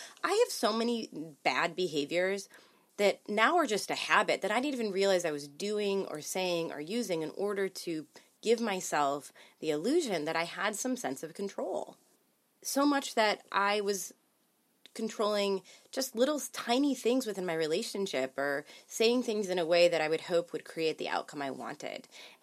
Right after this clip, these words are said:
All of that is just bad habit of old anxious behavior. And most of us have been doing it for so long, we're not awake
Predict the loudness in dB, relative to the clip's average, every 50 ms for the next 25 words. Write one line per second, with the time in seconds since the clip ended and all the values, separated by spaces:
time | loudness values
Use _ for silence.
0 | _ 0 _ 8 8 8 8 4 0 -2 0 2 4 4 4 2 0 -2 -4 -10
1 | -10 -6 -8 -8 -8 -8 -14 -4 _ 0 0 0 0 -2 -4 -2 -2 -2 0 0
2 | -2 -4 -4 -6 _ -16 -20 -20 _ _ _ -2 0 2 2 0 0 -4 -10 -20
3 | _ _ _ _ _ _ _ _ _ _ _ _ _ _ _ _ _ -20 -20 _
4 | _ -6 -2 0 0 0 0 -2 -4 -6 -14 _ _ _ _ _ -6 -6 -6 -6
5 | -6 -8 -8 -8 -8 _ -14 -12 -10 -10 -10 -8 -6 -6 -4 -6 -6 -10 _ _
6 | -20 -20 _ _ _ _ _ 2 2 4 4 4 2 2 0 -2 -4 -6 -10 _
7 | _ _ _ _ _ _ _ _ _ _ 4 4 4 4 4 -2 -4 0 0 0
8 | 0 0 -4 -12 -12 -10 -12 -6 -4 -4 -2 0 0 0 2 0 0 -4 -4 -6
9 | -6 -6 -6 -4 -4 -4 -2 -4 -6 -6 -4 -2 -2 -2 -2 -2 -2 -2 -2 -4
10 | -4 -4 -2 0 0 0 -2 2 2 2 2 2 0 -6 -8 _ -18 -20